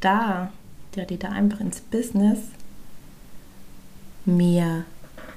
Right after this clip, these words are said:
Flexibilität reinbringt, mehr Verspieltheit,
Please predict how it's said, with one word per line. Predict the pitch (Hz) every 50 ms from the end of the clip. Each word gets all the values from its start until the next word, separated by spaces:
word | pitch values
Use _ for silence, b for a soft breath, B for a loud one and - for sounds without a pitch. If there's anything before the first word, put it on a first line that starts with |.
| - - - - - - - - - - - - - - -
Flexibilität | - - - 208 - - 190 185 170 175 170 - - - 165 160 160 - - -
reinbringt, | - - - - - - - - - -
mehr | 170 170 165 165 165 160 160 165 165 208
Verspieltheit, | - - - 190 185 - - - - - 240 254 262 254 - - 160 160 -